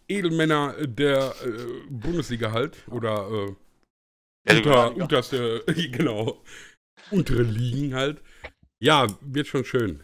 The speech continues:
Speaker 1: Ich, ich freu mich da. Auf jeden Fall halt dieser, ich weiß gar nicht mehr wo, ich hab auch nur die Headline irgendwie mitbekommen, "Die Fußball-Bundesliga-Welt atmet auf." Ich so, <laughs> "Oh, schon wieder, jawohl. Äh, ist Leipzig tot?" "Nein."
Speaker 2: <laughs>
Speaker 1: "Die fünfzig plus eins Regel bleibt bestehen." Ich so, "Hä?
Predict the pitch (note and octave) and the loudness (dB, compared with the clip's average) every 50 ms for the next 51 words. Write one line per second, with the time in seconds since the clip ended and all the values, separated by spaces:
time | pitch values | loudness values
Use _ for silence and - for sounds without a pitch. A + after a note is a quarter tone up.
0 | - - - B2+ - - - A#2+ - - - - C3+ B2+ A#2+ G#2 - - F2+ D#2+ | -18 -14 -14 -14 -12 -12 -14 -10 -8 -6 0 0 2 2 2 0 -2 -4 -4 -4
1 | D2+ - - - - G#2+ - A#2+ A#2 - - A#2 A2+ A2 A2 A2 G#2 - - A2 | -4 -8 -12 -10 -6 -4 -2 -2 -2 0 0 0 2 2 2 0 -2 -4 -8 -12
2 | G#2+ G#2 A#2 A2+ A2+ G#2+ A#2+ - C#3+ E3 F#3 - A#3+ G#3+ F#3 D#3+ C3+ A2 C3+ G3 | -6 -2 0 0 0 0 0 0 2 2 4 4 4 6 6 4 4 4 2 2
3 | A#3 A3+ F#3 D#3+ - - F#3 F#3 F#3+ F#3 E3 E3+ F3+ D3+ C3 A2 E3+ E3+ - F#3+ | 2 2 2 2 0 0 -2 2 4 4 4 4 4 2 2 0 0 0 2 2
4 | E3+ E3 D#3+ C#3+ D#3+ E3 D#3 D3+ D3 D3+ D#3+ D3+ D3+ C#3 - D#3+ D3 C#3+ C3+ - | 2 2 2 2 0 0 2 2 0 0 0 0 -2 0 2 2 2 2 0 -4
5 | - - - - - - - - - A#2 G#2 - - C3+ B2+ - - B2+ A#2+ A#2 | -12 -18 -18 -20 -20 -20 -20 -14 -12 -10 -10 -6 -4 -4 -4 -2 -2 -2 -2 0
6 | A2 B2+ B2+ B2 A#2+ A2 - A#2+ A2+ A2+ G#2 G2+ G#2 A2 G#2 - G2 F2+ - A#2 | 2 2 2 2 0 -2 -2 -2 0 0 2 2 0 -2 -2 -4 -6 -6 -4 -6
7 | G#2+ - G#2 G#2+ G2 F2 - - D3+ - - - D4+ - G4 F#4+ - - E4+ D4 | -8 -8 -8 -8 -8 -6 0 0 2 8 10 10 12 12 10 8 8 6 8 8
8 | D#4 D#4 D4+ C4 C4 B3+ B3+ C4+ C4 C#4 - - - - - - - - - - | 8 6 6 6 4 6 6 6 4 4 2 -8 -20 -20 -20 -20 -20 -20 -20 -20
9 | - - - - - - E3+ F3+ D3 G#3+ - - - G#3 A3+ - - A3+ - - | -20 -20 -20 -8 0 4 4 6 6 6 4 4 4 2 2 4 2 0 4 6
10 | G#3+ A3+ C4 - - - - - - - - - - - - - - - - - | 6 6 6 4 0 -8 -8 -8 -12 -14 -14 -18 -18 -18 -20 -20 -20 -20 -14 -10
11 | F2+ G2 C3 C3 A#2+ G#2+ - - D#3+ D3+ - - - - - - - - - - | -6 -2 2 2 2 2 0 -2 -2 -4 -4 -2 2 2 6 6 8 8 8 6
12 | - - - - - - - - _ _ _ _ _ _ _ _ _ - - F#2+ | 4 4 2 -6 -8 -16 -20 -20 _ _ _ _ _ _ _ _ _ -8 -8 -2
13 | - C3+ C3 A#2+ - - A#2+ - - A2 - - A#2+ B2 A#2+ - - A#2 A2 G#2+ | 2 2 2 4 2 2 2 2 2 2 2 2 0 0 0 0 0 0 2 2
14 | G#2 G#2+ G2 G2 G2+ G2+ F#2 - G#2+ - - A#2+ G2+ F#2+ F#2 G#2 - D#3 D#3 E3 | 2 0 0 0 -2 0 4 4 4 4 4 0 0 0 0 0 4 4 6 8
15 | B3+ D#4+ F4+ G4+ G4 | 10 10 12 10 10